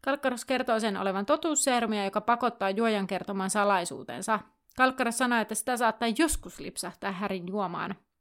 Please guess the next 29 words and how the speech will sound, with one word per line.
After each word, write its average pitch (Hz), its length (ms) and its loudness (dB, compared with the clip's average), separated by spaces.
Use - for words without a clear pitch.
Harry 247 220 2
pohtii, 240 360 2
että 202 260 -2
se - 140 0
olisi 262 220 2
kamalaa, 269 580 6
koska 208 440 0
se 214 260 0
asettaisi 196 640 -2
myös 196 340 -4
Hermione 240 360 2
ja 175 100 -4
Dobin 254 340 2
vaaraan, 220 540 8
ja 208 140 -2
hän 208 180 2
saattaisi 196 380 0
paljastaa 196 460 -2
tunteensa 190 460 -6
Shawta 185 460 -6
kohtaan. 185 640 -2
No 233 80 2
Harry 311 200 6
miettii, 294 540 4
pitäisikö 233 460 2
alkaa 220 240 4
juomaan 226 320 4
omasta 202 340 2
taskumatista. 214 840 2